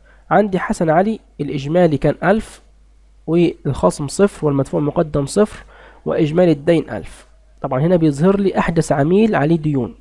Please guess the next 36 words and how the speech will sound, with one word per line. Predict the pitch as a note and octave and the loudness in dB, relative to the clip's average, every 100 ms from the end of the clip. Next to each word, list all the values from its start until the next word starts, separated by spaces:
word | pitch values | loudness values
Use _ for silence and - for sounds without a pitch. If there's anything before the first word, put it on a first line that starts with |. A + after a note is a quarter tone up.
| - F3+ | -18 -6
بيظهر | C3+ C#3+ E3+ | -2 0 0
لي | D3 | 0
أحدث | - D#3 C#3+ | -2 -4 -2
العميل | C3 C3 F3 | -2 0 -2
بيكون | D3 E3+ D3+ | -4 -4 -4
بالصف | C#3+ - D#3+ - | -4 -4 -4 -4
الأعلى. | - G2+ - - _ _ - - - - - | -2 -2 -6 -14 _ _ -20 -20 -20 -18 -8
يبقى | - - | -4 -2
حسن | - D#3+ | 0 2
علي | D#3 G#3+ A#3+ - - - | 2 2 0 -4 -16 0
كانت | G3+ F#3 | 2 2
الفاتورة | F3 D#3 G3 | 0 0 0
بتاعته | E3 F#3 E3+ D3 | 2 0 0 -2
بألف | - C#3 B2 - | -2 -2 -2 -2
ريال | C3+ D#3 C#3+ | 2 2 2
سعودي، | C3+ E3 G3 A#3 - - - | -2 -2 0 -2 -6 -14 -8
ما | F#3+ | 0
كانش | A3+ G3+ F#3+ | 2 2 2
واخد | F#3 E3+ | 2 0
خصومات | - - C#3+ D#3 G3 G#3 - - - | -2 -6 -2 4 4 2 -6 -20 -10
وما | D#3+ D#3+ | -2 0
دفعش | D#3 F#3+ E3+ - C#3 - | 2 2 2 -2 -12 -8
مقدم، | D3 - F#3+ F3 G3+ G#3 - - - | -8 -2 -4 2 0 0 -6 -18 -4
فالدين | C#3+ D3 C#3+ F#3 E3 | -2 -2 0 2 2
بتاعه | - E3 D#3 G#2+ | 0 -2 -2 -6
ألف. | - - - _ - - - - | -10 -18 -20 _ -20 -20 -20 -4
عبد | E3+ F#3 | -2 2
العاطي | G3 F#3 D3+ C#3+ | 4 4 4 2
دفع، | G#3 E3+ C3+ - - - | 2 4 2 -2 -14 -10
آه، | D3 - D#3 | -8 -8 -8
الفاتورة | - D3 G#3 | -6 0 2
بتاعته | F3 G#3 F#3+ E3 | 2 2 0 0
كانت | C#3+ F3+ | -2 -2
بألف | F#3 - | -4 -4
خمسمية | D3+ - F3 | -6 -2 0
وخمسين | E3 C#3+ C3+ G3+ A3+ | 0 -2 -2 0 0